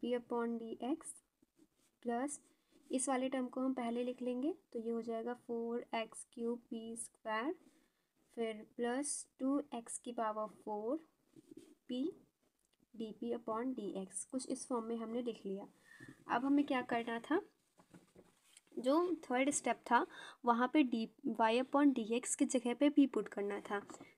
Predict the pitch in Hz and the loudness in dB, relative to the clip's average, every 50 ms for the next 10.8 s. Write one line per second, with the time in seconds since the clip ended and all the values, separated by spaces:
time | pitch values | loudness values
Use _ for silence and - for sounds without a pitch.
0 | - 247 240 240 226 233 226 220 233 240 254 254 277 269 - 269 262 269 269 240 | -4 -2 -2 -2 -2 -2 -2 0 0 2 2 2 2 2 4 4 4 4 4 2
1 | 226 208 208 220 220 - - 302 302 277 - - 254 233 247 233 240 240 269 269 | 2 0 -2 -4 -4 -2 0 0 0 0 0 -2 -2 -2 -2 -2 0 0 2 4
2 | 285 277 269 - 240 226 - 214 196 - - 202 196 190 196 196 208 - - _ | 4 4 2 0 -4 -2 -2 -4 -4 -2 -2 -2 -2 -2 -2 -4 -6 -6 -10 _
3 | _ _ _ _ _ _ - - - 247 240 233 226 226 226 226 - 254 233 254 | _ _ _ _ _ _ -12 -6 -2 0 0 0 -2 -2 -4 -4 -4 -2 0 0
4 | 262 254 - 240 247 240 262 262 - - 262 254 247 262 262 262 269 320 403 403 | 0 0 0 -2 -2 -2 -4 -4 -2 -2 -2 0 0 2 2 4 4 4 2 0
5 | - _ _ _ _ - - - _ _ _ _ _ _ _ _ _ - - - | -4 _ _ _ _ -20 -20 -20 _ _ _ _ _ _ _ _ _ -20 -20 -20
6 | - - - - - - _ _ - - - - - - - _ _ _ - - | -20 -20 -20 -20 -20 -20 _ _ -20 -20 -20 -18 -18 -18 -18 _ _ _ -20 -20
7 | - _ _ _ _ _ - 240 262 262 - 285 262 254 - 262 247 254 254 254 | -20 _ _ _ _ _ -2 -2 -2 -2 -2 -2 -2 0 0 -2 0 0 0 0
8 | 302 370 - - - - - - - - - 262 262 262 285 311 311 - - 247 | 0 -2 -4 -8 -20 -20 -20 -20 -20 -8 -6 -4 0 4 4 4 4 4 4 2
9 | 220 202 214 240 - - 269 277 285 294 - - 302 311 302 - 254 247 233 - | 2 2 0 -2 0 0 2 4 4 2 4 4 2 4 2 2 -2 -2 -2 -2
10 | - 226 214 214 202 208 208 202 196 196 202 202 196 202 - | -2 -2 -4 -4 -6 -6 -6 -4 -4 -4 -4 -6 -6 -8 -10